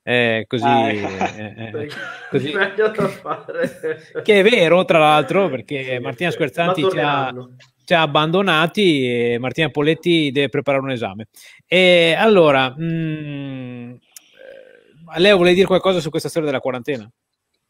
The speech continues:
Speaker 3: Mm, no, nel senso che non ho granché da aggiungere, è una situazione
Speaker 1: Ok,
Speaker 3: un
Speaker 1: allora
Speaker 3: po' balorda, diciamo.
Speaker 1: eh, faccio uno spiegone io rapido.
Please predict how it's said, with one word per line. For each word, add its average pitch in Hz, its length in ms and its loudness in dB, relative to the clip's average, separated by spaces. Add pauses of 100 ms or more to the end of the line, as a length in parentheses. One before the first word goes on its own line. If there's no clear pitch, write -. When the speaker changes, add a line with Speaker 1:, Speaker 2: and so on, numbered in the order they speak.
(200)
Speaker 3:
Mm, 185 920 -16
no, 123 640 0
nel 127 340 -10
senso 143 240 -6
che 156 320 4
non 156 120 2
ho 156 100 4
granché 151 260 0
da 170 120 2
aggiungere, 135 1080 -4
è - 20 -8
una 156 120 -8
situazione 160 420 0
Speaker 1:
Ok, 165 80 0
Speaker 3:
un 170 60 2
Speaker 1:
allora 156 560 2
Speaker 3:
po' 131 60 -6
balorda, 127 640 -4
diciamo. 127 460 -14
Speaker 1:
eh, 127 240 -6
faccio 156 300 -4
uno 151 120 -2
spiegone 160 600 2
io 151 240 4
rapido. 156 680 2